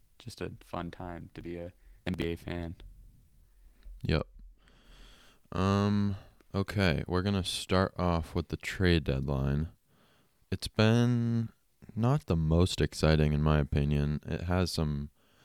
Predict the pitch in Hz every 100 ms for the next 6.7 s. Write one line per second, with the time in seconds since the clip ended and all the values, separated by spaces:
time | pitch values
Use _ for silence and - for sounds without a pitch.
0 | _ _ _ - 90 101 90 90 85 -
1 | 80 82 82 80 78 - 76 73 - 82
2 | 78 73 73 73 71 - - - - 76
3 | 71 80 73 76 - 78 76 71 69 71
4 | 69 78 76 71 71 73 76 73 71 71
5 | - 78 73 73 71 73 73 76 - _
6 | _ _ _ _ - 82 78